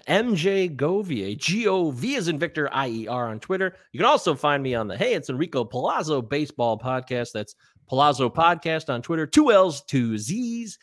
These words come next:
Well, we just talked this week with Mike Carter of Roto Fanatic. He's a great guy. I got to know him. I strongly urge you, not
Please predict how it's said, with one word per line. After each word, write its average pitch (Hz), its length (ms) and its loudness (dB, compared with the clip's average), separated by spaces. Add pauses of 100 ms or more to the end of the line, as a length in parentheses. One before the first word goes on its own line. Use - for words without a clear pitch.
(180)
Well, 107 220 -2
we 131 100 -2
just 196 220 -4
talked 165 200 2
this 156 160 -4
week 147 160 0
with 123 120 0
Mike 143 260 4
Carter 160 400 4
of 120 80 2
Roto 160 260 4
Fanatic. 135 520 -2
He's 127 260 -6
a 107 100 -4
great 117 640 -2
guy. 123 340 -2
I - 60 -8
got 120 200 -4
to 123 60 -10
know 135 220 -2
him. 143 340 -6
I 113 200 -8
strongly 180 640 -2
urge 143 260 0
you, 160 100 -2
not 175 240 -2